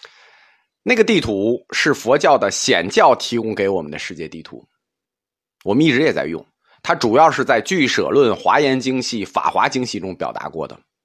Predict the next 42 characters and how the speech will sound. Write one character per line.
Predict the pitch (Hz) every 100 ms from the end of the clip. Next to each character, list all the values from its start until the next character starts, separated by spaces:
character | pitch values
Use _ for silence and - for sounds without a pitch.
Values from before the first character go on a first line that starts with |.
| _ _ _ _ _ _ _ - - -
但 | 185
是 | 180
我 | 120 113
在 | 185
讲 | 170 101
青 | - 196
铜 | 185
须 | 175 190
弥 | 185
山 | 180 170
的 | 139
时 |
候 | 113
提 | - - 80
过， | 90 - - _
密 | - 220
教 | 165 120
世 | - 135
界 | 131
还 | 87 - 117
给 | 165 160
我 | 131
们 | 82 80
佛 | - 92
教 | 113 95
提 | -
供 | 123 156
了 | 147
另 | 196 285
一 | 151
张 | 82 78
地 | 82
图， | - 57
只 | - 92
是 | 123
我 | 98
们 | 95
一 |
直 | 165 110
没 | 101
有 | 98
讲。 | - -